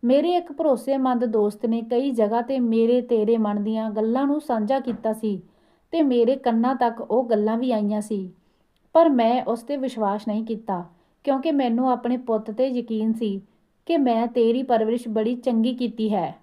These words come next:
ਪਰ ਅੱਜ ਉਹ ਯਕੀਨ ਵੀ ਟੁੱਟ ਗਿਆ। ਕੱਲ੍ਹ ਨੂੰ ਤੂੰ ਮੇਰੇ ਮਰਨ ਦੇ ਬਾਅਦ ਮੇਰੀ ਪਤਨੀ ਨੂੰ ਦੁੱਖ ਦੇਵੇਂ। ਇਸ ਤੋਂ ਪਹਿਲਾਂ ਤੁਸੀਂ ਨਿਕਲੋ ਇਸ ਘਰੋਂ, ਇਸ ਤੋਂ ਪਹਿਲਾਂ ਕਿ ਮੈਂ ਤੁਹਾਨੂੰ ਇਸ ਘਰ ਦੀ ਇੱਕ ਇੱਕ ਚੀਜ਼ ਤੋਂ ਬੇਦਖਲ ਕਰ ਦੇਵਾਂ।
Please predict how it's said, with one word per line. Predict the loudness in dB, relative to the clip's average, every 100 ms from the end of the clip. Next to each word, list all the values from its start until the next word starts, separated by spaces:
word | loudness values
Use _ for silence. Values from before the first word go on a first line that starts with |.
| _ _
ਪਰ | 0 2 2 0
ਅੱਜ | -2 0
ਉਹ | 2
ਯਕੀਨ | 2 0 -2 0 -2
ਵੀ | -2
ਟੁੱਟ | -2 -2 0
ਗਿਆ। | 0 0 -4 -14 _ _ _ _ 2
ਕੱਲ੍ਹ | 4 4
ਨੂੰ | 2
ਤੂੰ | 0 2
ਮੇਰੇ | 4 4 4
ਮਰਨ | 2 2 2
ਦੇ | 0
ਬਾਅਦ | 2 0 0
ਮੇਰੀ | 0 0 -2
ਪਤਨੀ | -4 -4 -2 -2
ਨੂੰ | -2 -2
ਦੁੱਖ | -4 -4
ਦੇਵੇਂ। | -6 -4 -4 -6 -10 _ _ -4
ਇਸ | -4 0
ਤੋਂ | -2
ਪਹਿਲਾਂ | 2 0 2 -2
ਤੁਸੀਂ | -2 -4 0
ਨਿਕਲੋ | 0 0 0 2
ਇਸ | 2 2 -2
ਘਰੋਂ, | -2 -4 -14 _ _ _ _ _ -2
ਇਸ | -2
ਤੋਂ | 0 2
ਪਹਿਲਾਂ | 2 2 0
ਕਿ | 0 2
ਮੈਂ | 2 0
ਤੁਹਾਨੂੰ | -2 0 0 -2
ਇਸ | -4 -2
ਘਰ | 0 0 -2
ਦੀ | -2 -6 0
ਇੱਕ | -2 0 -2
ਇੱਕ | -2 -4
ਚੀਜ਼ | -2 -2 0 0
ਤੋਂ | 0
ਬੇਦਖਲ | 2 2 2 -2 -2 0
ਕਰ | 0
ਦੇਵਾਂ। | 0 -2 -2 -4